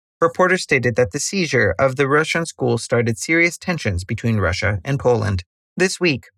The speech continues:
more updates on Poland's ban on Ukrainian grains came. On Friday, the twenty-eighth, the European Commission announced that it had reached a deal with Poland and the other four countries that had previously halted Ukrainian grain imports. The E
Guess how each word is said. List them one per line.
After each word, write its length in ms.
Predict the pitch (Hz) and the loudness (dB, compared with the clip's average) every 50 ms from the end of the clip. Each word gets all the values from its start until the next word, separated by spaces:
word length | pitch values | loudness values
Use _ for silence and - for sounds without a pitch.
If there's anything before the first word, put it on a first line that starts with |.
| _ | _
more 240 | 165 175 185 190 180 | 2 4 4 4 4
updates 320 | 170 - - 120 110 - - | 2 2 0 0 0 0 -2
on 140 | 123 127 | -2 -2
Poland's 380 | - - - 160 165 170 170 151 | 0 2 2 2 4 2 0 -2
ban 280 | - 131 123 123 123 123 | 0 0 2 2 2 2
on 120 | 123 123 | 0 0
Ukrainian 500 | 127 123 - - 120 107 107 107 98 107 | 0 -2 -2 -2 0 0 0 0 0 0
grains 380 | 107 - 123 127 123 117 - - | 0 0 0 0 0 0 -2 -4
came. 380 | - - 76 78 82 90 - - _ _ _ _ - | -6 -6 -6 -4 -4 -6 -6 -8 _ _ _ _ 0
On 140 | 160 165 160 | 0 0 0
Friday, 360 | - 180 160 135 120 113 110 | 2 2 2 2 2 0 0
the 120 | 123 127 | -2 -4
twenty-eighth, 560 | 120 - 143 135 135 139 147 160 165 - - - _ _ _ _ _ - | -4 -2 -2 0 2 2 2 2 0 -2 -6 -16 _ _ _ _ _ -4
the 100 | 165 175 | -2 0
European 500 | 180 196 214 208 - - 185 156 143 135 | 2 2 2 0 0 -2 -2 0 0 -2
Commission 460 | - 139 143 143 - - 120 117 113 - | -2 0 0 0 0 0 0 0 0 0
announced 320 | - 160 165 185 196 - - | 0 0 2 0 0 0 0
that 160 | 190 165 - | -2 0 0
it 160 | - 160 139 | 0 0 0
had 180 | 139 139 127 123 | 0 0 0 0
reached 300 | 131 127 - - - 135 | -2 -2 -2 -4 -4 -4
a 40 | |
deal 280 | - - 160 165 143 127 | 0 2 4 4 4 4
with 180 | 127 135 - - | 2 0 -2 -2
Poland 420 | - 170 165 180 196 208 202 - - | 2 2 4 4 4 2 -2 -2 -2
and 140 | 160 165 175 | -2 -2 0
the 120 | 190 180 | 0 2
other 200 | 156 180 180 190 | 2 2 2 0
four 240 | 180 - 170 165 160 | 0 2 2 0 2
countries 400 | - - 131 123 - 123 123 120 | 0 0 -2 -2 0 -2 -2 2
that 160 | 127 131 127 | 2 2 2
had 100 | 139 139 - _ _ _ _ _ _ | 2 0 -2 _ _ _ _ _ _
previously 460 | - - 170 165 170 180 - - 185 | -2 0 0 2 2 0 0 -2 -4
halted 460 | 170 139 175 185 170 - 127 123 123 123 | -2 0 0 0 2 2 0 0 0 0
Ukrainian 520 | 127 - - 151 139 139 139 139 143 143 | -2 -2 0 0 0 2 2 2 0 0
grain 300 | - 151 143 143 139 123 | 0 0 0 0 0 -2
imports. 580 | - 135 123 - - 92 85 85 - - - - _ _ _ _ _ - | -2 -4 -2 -2 0 -2 -2 -2 -6 -10 -14 -14 _ _ _ _ _ 0
The 100 | 165 170 | 2 2
E 220 | 143 185 202 | 2 2 2